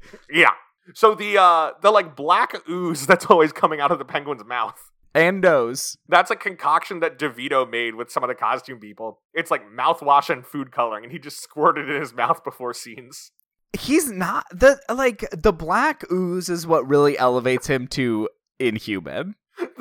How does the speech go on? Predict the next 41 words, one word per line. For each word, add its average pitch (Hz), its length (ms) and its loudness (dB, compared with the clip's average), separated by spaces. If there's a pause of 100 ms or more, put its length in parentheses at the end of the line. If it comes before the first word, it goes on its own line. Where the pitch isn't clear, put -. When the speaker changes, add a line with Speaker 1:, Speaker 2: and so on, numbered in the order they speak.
Speaker 1:
The 233 60 -10
scene 294 380 -6
that 466 120 2 (140)
kills 196 280 4
me 123 180 -8 (300)
is 220 180 -4
the 202 120 0
one 190 240 4
where 185 140 2
Penguin 165 540 0 (400)
is 170 180 -2
told 165 420 -2
that 160 120 -4
he 156 140 -8
is 147 120 -6
gonna 139 160 -6
be 139 100 -6
running 127 260 -2
for 139 160 -4
mayor 120 260 0
of 131 140 -2
Gotham. 135 480 2 (300)
<laughs> - 280 -20
And 190 340 -6 (600)
he 220 140 -6
had 190 180 -6
been, 214 160 -2
like, 196 200 -2 (220)
up 202 220 2
in 320 80 -8
the 240 140 -8
attic 160 320 4 (260)
in 147 120 -14
his, 143 260 -8
like, 127 280 -4 (840)
underwear, 160 640 2
<laughs> 131 40 -10
his, 180 260 -6
like, - 280 -6 (800)
suspendered 196 800 -2 (100)
underwear. 120 680 -2